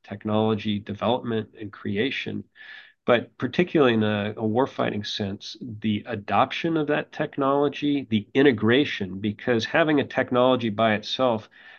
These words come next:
that, uh, doesn't have the rest of the doctrine, the concept of operations, the training, the sustainment, the logistics, uh, the modernization that needs to go along with that technology, essentially you're, you have an island that's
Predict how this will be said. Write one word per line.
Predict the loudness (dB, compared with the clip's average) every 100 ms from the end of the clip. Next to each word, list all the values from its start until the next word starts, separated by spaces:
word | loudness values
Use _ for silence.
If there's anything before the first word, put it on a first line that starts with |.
| _
that, | -4 -4 -8 _ -8
uh, | -4 -4
doesn't | 0 2 2 -2
have | 2 4 4 2
the | 0
rest | 2 2 0 -2 -4 -8
of | -8 -8 -8
the |
doctrine, | -4 2 2 2 -2 -2 0
the | -2
concept | 0 0 2 0 -2
of | -2
operations, | 0 0 0 0 0 0 -6 -8
the | -10
training, | -4 2 4 4 2 0
the | -4
sustainment, | -4 -2 0 2 2 2 -2
the | -8
logistics, | -10 -2 0 0 -2 -6 -8 -16 -16 -16 -18 -20 -4
uh, | 0 2 0 -2
the | 2
modernization | 4 6 4 2 2 2 2 0 -2
that | 0
needs | -2 -4
to | -4
go | -4
along | 0 4 6
with | 4 2
that | -2 -2
technology, | -8 -6 -6 -4 -6 -6 -4 -4
essentially | -4 -2 0 0 0 0 2
you're, | 2 2 2
you | 0 -2
have | -2 -2
an | -2
island | 0 0 0 -2
that's | -4 -10